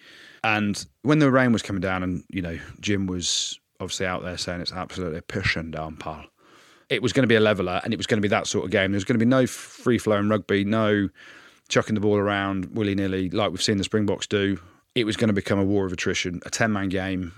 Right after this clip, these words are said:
chase the kicks, win the aerial battle, break down, smash the life out of anyone that you see.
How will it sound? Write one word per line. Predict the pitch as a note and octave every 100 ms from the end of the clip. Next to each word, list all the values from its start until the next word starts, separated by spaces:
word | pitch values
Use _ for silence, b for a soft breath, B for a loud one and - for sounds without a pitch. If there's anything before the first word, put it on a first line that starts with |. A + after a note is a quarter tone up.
| -
chase | - A#2 -
the | G2
kicks, | F#2+ F2+ - - - - -
win | A2+ G#2
the | F#2+ F#2 B B B B B
aerial | G#2 F#2+ F#2
battle, | F#2+ F2+ G2 E2 b b b _ _
break | A#2+ A2 E2+
down, | G2+ F#2+ F#2 F2 _ _
smash | - G2+ F2+ -
the | F#2+
life | F#2+ F2+
out | F#2+ E2+
of |
anyone | F#2 F#2 F2+
that | F2+
you | -
see. | F#2+ F2+ E2+